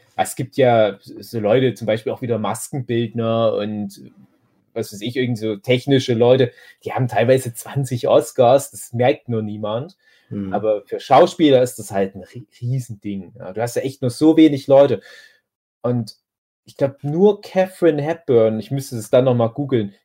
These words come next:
Speaker 1: die hat vier Hauptdarsteller-Oscars. Die einzige Person, die mehr hat, aber ist halt schon tot.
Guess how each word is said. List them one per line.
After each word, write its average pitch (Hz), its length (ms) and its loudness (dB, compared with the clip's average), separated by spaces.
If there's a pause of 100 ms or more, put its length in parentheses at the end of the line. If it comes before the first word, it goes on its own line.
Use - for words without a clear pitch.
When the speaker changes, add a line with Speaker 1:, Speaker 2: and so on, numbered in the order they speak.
Speaker 1:
die 147 140 -6
hat 147 180 -4
vier 165 640 2
Hauptdarsteller-Oscars. 113 1300 -2
Die - 60 -10
einzige 139 500 0
Person, 131 580 -2
die 117 140 -8
mehr 127 280 0
hat, 143 140 0
aber 117 280 -2
ist 180 180 -2
halt 196 240 2
schon 156 240 -6
tot. 160 420 4